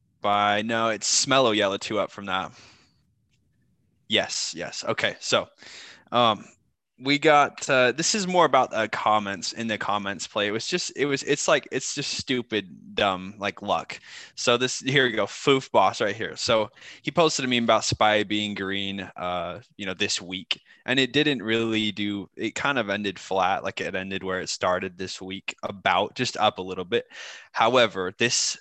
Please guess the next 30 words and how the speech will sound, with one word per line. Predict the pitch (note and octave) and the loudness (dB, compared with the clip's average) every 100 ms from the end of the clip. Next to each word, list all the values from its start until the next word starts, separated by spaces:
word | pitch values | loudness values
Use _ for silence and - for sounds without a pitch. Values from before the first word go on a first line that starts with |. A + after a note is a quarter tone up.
| - | -12
fucking | - C3+ C3 B2 | -4 -2 -2 -4
guy | G#2+ G2+ E2+ D2 - - _ _ | -2 0 0 -6 -16 -20 _ _
spends | - - C#3 C3+ | -6 2 2 2
twenty | - G3+ F#3 | 2 4 4
bucks, | G#2 - - - - - | 4 2 0 0 -2 -6
right, | G#2 G#2 G2+ | 0 2 2
on, | - A#2 G#2+ | 0 2 2
on | F#2 A2 G#2+ | 2 2 0
Friday. | - - B2 B2 B2 A#2+ A#2 A2 A2 A2+ - | -4 2 6 8 8 8 6 6 4 0 -4
Uh, | - G#2 F2 | 0 2 0
bought, | A2+ A2 B2 A#2+ | -4 4 6 6
he | B2 | 4
bought | A#2+ A#2 | 4 6
these | A2 G#2 | 4 -2
Spy | - - G2 | 0 2 2
calls | G2 - F#2 F2+ | 2 2 0 0
Friday, | - F#2+ F2+ | 0 0 0
and | F2+ | -2
I'm, | F#2 F#2+ | -6 -6
I'm, | G2+ G#2 F#2 - | -8 -8 -8 -6
I'm | G#2+ | -4
assuming | G2 - C#3+ C3 A#2+ | -2 0 2 2 2
they | G#2+ G2 | 2 2
expired | G2 G2 - - G2 G2 F2 | 0 -4 -4 -2 2 2 0
Monday, | F2+ F#2+ G2 F#2 D2+ C2+ | -6 -6 -4 -4 -6 -8
right? | B1+ E2 F#2 - | -4 -4 -4 -4
So | - F2+ F2 - - - - - | -2 -4 -8 -16 -16 -18 -12 0
basically, | A#2 A#2 A#2 G#2+ G2 | 2 2 -2 -2 0
like, | F#2+ F#2 | 0 0
two, | - - A2 G2+ F#2+ F2+ | -4 -6 -4 -6 -8 -10